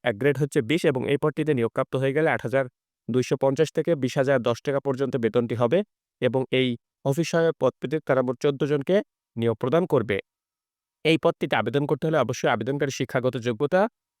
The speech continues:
কোনো স্বীকৃত বোর্ড হতে মাধ্যমিক স্কুল সার্টিফিকেট বা সমমান পরীক্ষায় উত্তীর্ণ হতে হবে। অর্থাৎ আপনি যদি এসএসসি পাস করে থাকেন, তাহলেই অফিস সহায়ক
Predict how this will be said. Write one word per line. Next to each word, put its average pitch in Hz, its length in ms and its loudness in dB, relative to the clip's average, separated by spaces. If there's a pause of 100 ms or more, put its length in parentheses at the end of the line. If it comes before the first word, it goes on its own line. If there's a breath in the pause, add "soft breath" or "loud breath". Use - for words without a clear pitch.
কোনো 139 160 2
স্বীকৃত 165 400 0
বোর্ড 139 280 4
হতে 147 200 0
মাধ্যমিক 135 400 -2 (100)
স্কুল 135 240 -4
সার্টিফিকেট 135 580 -2 (420)
বা 120 140 2
সমমান 147 400 0
পরীক্ষায় 135 380 -2
উত্তীর্ণ 123 380 -4
হতে 151 200 2
হবে। 117 200 0
অর্থাৎ 139 220 -2
আপনি 156 220 -2
যদি 160 260 2 (520)
এসএসসি 170 360 2
পাস 139 220 0
করে 143 180 0
থাকেন, 165 260 -2
তাহলেই 147 340 2
অফিস 131 260 0
সহায়ক 160 340 2